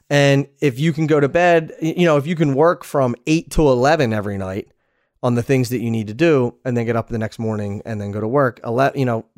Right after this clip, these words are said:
if you're getting six, seven, eight, eight hours of sleep, I think you'd be cool. Um, <clears throat> the next thing is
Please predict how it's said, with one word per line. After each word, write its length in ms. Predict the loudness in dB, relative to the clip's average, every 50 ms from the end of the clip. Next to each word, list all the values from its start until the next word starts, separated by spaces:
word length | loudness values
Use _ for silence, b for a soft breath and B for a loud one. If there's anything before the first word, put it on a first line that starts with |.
| -20 -16 _
if 160 | -12 -12 -10
you're 100 | -10 -6
getting 340 | -4 -4 -2 -2 -4 -4 -6
six, 260 | -8 -8 -8 -8 -6
seven, 260 | -6 -6 -6 -4 -6
eight, 200 | -6 -6 -8 -8 -8
eight 160 | -8 -6 -6
hours 240 | -6 -6 -8 -10 -12
of 60 | -14
sleep, 260 | -10 -8 -10 -8 -8
I 60 | -12
think 200 | -14 -14 -16 -16
you'd 80 | -18 -20
be 120 | -20 -20 -18
cool. 320 | -16 -16 -16 -16 -16 B B B B B B B B B _ 0
Um, 420 | 2 2 4 2 2 0 -2 -6 _ _
<clears throat> 100 | _ _
the 360 | -2 2 4 4 4 2 2
next 280 | 0 0 -2 -2 -2 -2
thing 180 | 0 0 2
is 380 | 2 2 4 4 2 2 0 -4